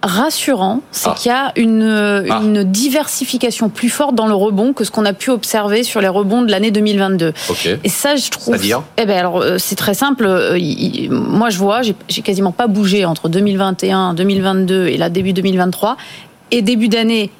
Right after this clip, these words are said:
Speaker 1: extrêmement défensif en termes de positionnement. Et ça fait le marché.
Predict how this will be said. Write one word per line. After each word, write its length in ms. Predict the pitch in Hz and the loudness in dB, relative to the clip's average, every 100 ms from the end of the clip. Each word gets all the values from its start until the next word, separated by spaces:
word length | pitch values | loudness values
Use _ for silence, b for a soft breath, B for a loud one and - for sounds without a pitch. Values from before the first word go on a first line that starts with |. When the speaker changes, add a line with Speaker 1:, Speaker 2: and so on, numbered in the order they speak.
| _ - - | _ -10 -6
Speaker 1:
extrêmement 500 | 233 - 240 220 214 | -6 -4 0 0 2
défensif 540 | 208 220 208 - 208 | 0 -2 -2 -2 -2
en 60 | 190 | 0
termes 160 | 180 190 | 0 0
de 80 | |
positionnement. 720 | 180 196 180 - 190 185 202 - - - - _ - - - - - - | 0 -2 -2 -2 0 2 0 -2 -14 -20 -20 _ -20 -20 -20 -20 -20 -4
Et 80 | - | -2
ça 140 | - 185 | 0 -2
fait 120 | 220 | 0
le 60 | |
marché. 320 | 208 175 - | 0 -2 -6